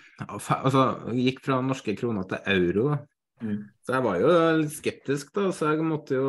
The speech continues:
Speaker 1: eh, så han krevde å få betalinga med en gang, da. Det her, eh, høres jo jævlig snålt ut, og jeg kranglet jo litt med han, og var jo litt, eh, jeg ble jo litt sint.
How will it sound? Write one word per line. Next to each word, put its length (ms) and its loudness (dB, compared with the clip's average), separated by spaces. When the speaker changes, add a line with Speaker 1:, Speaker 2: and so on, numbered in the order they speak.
Speaker 1:
eh, 640 -2
så 180 -6
han 160 -6
krevde 340 -2
å 60 -2
få 220 -2
betalinga 600 -4
med 380 -6
en 240 -2
gang, 240 -2
da. 160 0
Det 360 -8
her, 320 -6
eh, 540 -4
høres 340 0
jo 80 0
jævlig 380 2
snålt 320 0
ut, 180 2
og 140 4
jeg 160 0
kranglet 400 0
jo 100 2
litt 220 2
med 100 -2
han, 140 -2
og 160 0
var 160 0
jo 80 2
litt, 240 -4
eh, 320 -2
jeg 180 -6
ble 80 4
jo 140 0
litt 160 -6
sint. 320 -6